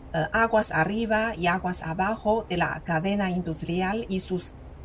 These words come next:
agrupaciones de apoyo. Y en los últimos años se ha ace-,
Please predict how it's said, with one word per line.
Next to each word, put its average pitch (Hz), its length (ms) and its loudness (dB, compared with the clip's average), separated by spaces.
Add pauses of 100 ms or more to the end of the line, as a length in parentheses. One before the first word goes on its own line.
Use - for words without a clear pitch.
agrupaciones 180 960 2
de 170 140 2
apoyo. 170 540 0 (920)
Y 233 100 4
en 240 80 8
los 214 180 4
últimos 269 540 0
años 240 600 4 (160)
se - 200 4
ha 185 100 4
ace-, 196 320 2